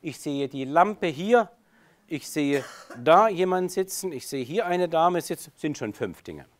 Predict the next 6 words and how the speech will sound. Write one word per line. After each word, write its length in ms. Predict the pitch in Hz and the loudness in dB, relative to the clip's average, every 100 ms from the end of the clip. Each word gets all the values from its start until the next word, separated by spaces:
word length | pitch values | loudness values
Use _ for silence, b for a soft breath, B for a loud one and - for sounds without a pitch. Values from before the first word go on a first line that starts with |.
| _ _ _ _ b b b b | _ _ _ _ b b b b
Danach 440 | 160 165 175 170 | 0 4 4 2
fünf 340 | - 208 233 - | -2 -2 -2 -2
Dinge, 400 | 190 196 196 190 b b - | 0 2 0 -4 b b -12
die 100 | 165 | -8
Sie 220 | 170 143 | -6 -2
hören. 420 | 240 208 123 | 4 4 4